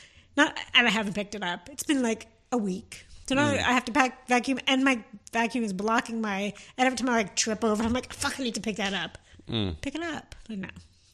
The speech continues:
Speaker 1: I leave it.
Speaker 2: Yeah, a lot of stuff like that happens around here with cats and children where there's just, like,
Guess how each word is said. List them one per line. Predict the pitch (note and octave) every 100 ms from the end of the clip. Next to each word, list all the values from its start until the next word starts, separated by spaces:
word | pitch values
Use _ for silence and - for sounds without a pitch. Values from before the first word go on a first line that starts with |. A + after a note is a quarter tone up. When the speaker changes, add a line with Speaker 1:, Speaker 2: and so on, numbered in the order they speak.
| -
Speaker 1:
I | B3
leave | F#3+ F3+
it. | - - - _ _ - - - _ -
Speaker 2:
Yeah, | F#3 C3 C3 B2
a | A2+
lot | C#3+
of | E3
stuff | - - C#3+ -
like | G#2 -
that | G2
happens | F#2+ G#2 - F#2 F#2
around | F2+ F2
here | F#2+
with | F2 -
cats | - G#2 - -
and | F#2+ E2+
children | G2+ F#2 F2 E2+
where | F2
there's | E2+ E2+ -
just, | - - -
like, | - -